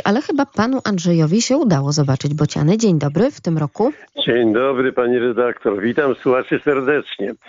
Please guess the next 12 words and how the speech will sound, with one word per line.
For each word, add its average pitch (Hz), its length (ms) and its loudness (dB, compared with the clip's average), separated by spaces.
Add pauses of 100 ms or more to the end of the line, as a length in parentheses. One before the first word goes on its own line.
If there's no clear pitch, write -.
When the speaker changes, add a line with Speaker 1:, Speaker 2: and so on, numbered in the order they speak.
(460)
Speaker 2:
Y, 110 400 4
panie 151 240 2
redaktor, 147 560 2
nie 117 160 4
tylko, 175 340 0
że, 120 380 2
hmm, 98 320 -2
wiem, 143 240 0
po 196 120 -2
co 175 140 -4
się 151 140 0
myje 147 400 2